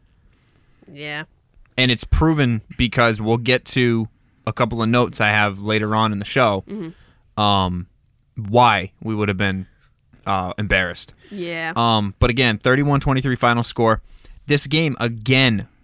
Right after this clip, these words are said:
Speaker 2: perfectly straight down the middle.
Speaker 1: Mm-hmm.
Speaker 2: Um, four hundred eight yards of total offense, uh, for the Bucks, three ninety-one for the Detroit Lions. Twenty-three first downs for the Bucks to twenty-six first downs.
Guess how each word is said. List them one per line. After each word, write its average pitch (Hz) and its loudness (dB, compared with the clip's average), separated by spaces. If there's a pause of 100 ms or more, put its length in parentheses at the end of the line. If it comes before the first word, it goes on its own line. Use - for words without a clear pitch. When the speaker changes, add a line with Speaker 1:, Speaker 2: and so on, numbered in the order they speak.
(240)
Speaker 2:
perfectly 143 0
straight - -2
down 113 2
the 117 -2
middle. 117 0 (180)
Speaker 1:
Mm-hmm. 175 -10
Speaker 2:
Um, 190 0 (520)
four 135 -2
hundred 139 2
eight 127 -2
yards 123 2
of 110 -4
total 117 2
offense, 113 2 (160)
uh, 107 2
for 113 -6
the 107 -6
Bucks, 107 -2
three 120 -4
ninety-one 110 0
for - -8
the 104 -6
Detroit 101 -6
Lions. 101 -6 (320)
Twenty-three 123 0
first 120 -2
downs 113 -2
for - -4
the 107 0
Bucks 107 -2
to 110 -10
twenty-six 113 -4
first 107 -4
downs. 98 -8